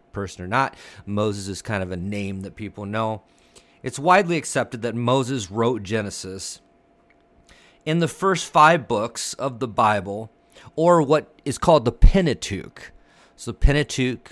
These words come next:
first bi-, five books of the Bible, Genesis, Exodus, Leviticus, Numbers, Deuteronomy.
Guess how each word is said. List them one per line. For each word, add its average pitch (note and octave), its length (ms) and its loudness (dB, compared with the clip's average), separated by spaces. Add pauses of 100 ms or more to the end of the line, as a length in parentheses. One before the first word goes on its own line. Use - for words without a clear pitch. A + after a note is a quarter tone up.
(160)
first A#2 240 -4
bi-, A#2+ 180 -2
five A#2+ 320 -2
books C3 160 -4
of B2+ 140 -4
the - 0 -
Bible, G#2 360 -2
Genesis, G2+ 600 -6
Exodus, G#2 540 -8
Leviticus, G2 600 -10
Numbers, G2+ 460 -8 (520)
Deuteronomy. G2 720 -4